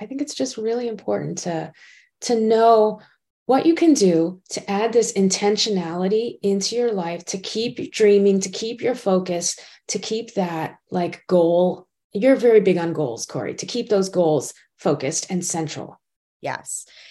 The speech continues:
Speaker 2: Yeah. I love goals and I love goal setting. And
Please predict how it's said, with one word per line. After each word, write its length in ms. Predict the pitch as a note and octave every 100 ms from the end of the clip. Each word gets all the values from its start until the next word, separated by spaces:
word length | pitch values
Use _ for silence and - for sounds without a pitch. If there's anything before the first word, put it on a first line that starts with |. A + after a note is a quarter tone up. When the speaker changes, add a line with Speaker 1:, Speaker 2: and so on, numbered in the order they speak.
| - -
Speaker 2:
Yeah. 280 | F#3+ D#3+ -
I 160 | F#3 G#3
love 380 | F3 C3+ D3+
goals 320 | D3 D#3 D#3+ D#3+
and 100 | C#3
I 60 |
love 260 | C3+ C3+ C3+
goal 220 | C3 C3
setting. 460 | - E3 E3+ F3+ F#3+
And 460 | D3+ D3 C#3+ C#3+